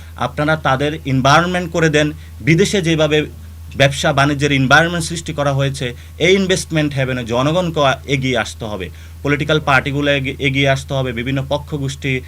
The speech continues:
এগিয়ে আসতে হবে। আমরা গতকালকে আরও লক্ষ্য করেছিলাম যে যখন এই সামিটটা হচ্ছিল, মানুষ যখন উচ্ছ্বাসিত, সবার মধ্যে একটা কনফিডেন্স বুস্ট আপ হয়েছে,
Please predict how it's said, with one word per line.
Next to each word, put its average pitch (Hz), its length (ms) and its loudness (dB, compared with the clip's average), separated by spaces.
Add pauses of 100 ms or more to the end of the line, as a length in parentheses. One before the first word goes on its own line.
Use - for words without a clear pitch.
(160)
এগিয়ে 165 280 4
আসতে 160 240 -2
হবে। 131 240 0 (260)
আমরা 135 240 0
গতকালকে 151 440 0
আরও 151 260 4
লক্ষ্য 170 280 -2
করেছিলাম 127 540 -4 (300)
যে 139 120 2
যখন 156 280 2
এই 175 100 -2
সামিটটা 165 500 0
হচ্ছিল, 151 500 0 (360)
মানুষ 156 360 2
যখন 175 260 0
উচ্ছ্বাসিত, 160 500 -4
সবার 175 460 2
মধ্যে 170 260 -2
একটা 156 200 -2
কনফিডেন্স 185 680 -4
বুস্ট 156 300 -2
আপ 147 140 -2
হয়েছে, 135 320 -4